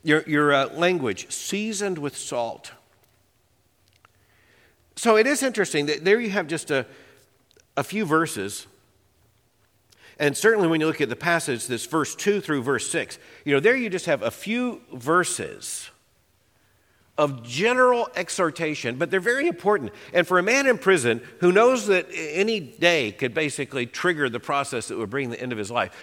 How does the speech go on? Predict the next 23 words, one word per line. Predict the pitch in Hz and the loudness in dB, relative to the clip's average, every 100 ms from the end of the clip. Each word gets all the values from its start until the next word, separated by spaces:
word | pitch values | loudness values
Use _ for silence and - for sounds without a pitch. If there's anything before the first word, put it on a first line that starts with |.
| - | -4
when | 160 | 0
he's | 151 | 2
writing | 202 269 269 233 | 2 2 0 -4
these | 180 | -4
letters | 151 170 147 123 | 0 0 2 0
as | 135 135 | -2 -2
an | |
apostle | 135 - 220 226 196 | -4 0 0 0 -2
of | 156 | -2
the | |
Lord | 147 147 127 | 0 0 -2
Jesus | 131 117 - | -6 -8 -10
Christ, | 165 123 - - - _ - | -6 -6 -8 -18 -20 _ 0
it | 208 | 0
just | 240 - - 190 - 143 | -2 -10 -14 -20 -20 -8
gives | 233 254 - | -4 -4 -6
particular | - 160 233 220 185 143 117 | -10 -10 -8 -4 -2 0 -2
weight | 104 180 247 156 - - | -4 -4 -4 -8 -12 -14
to | |
these | 117 135 | -12 -10
kinds | - 156 165 | -12 -14 -12
of | 147 | -12
instructions. | 147 - 170 - - - - - | -14 -14 -16 -16 -18 -20 -20 -20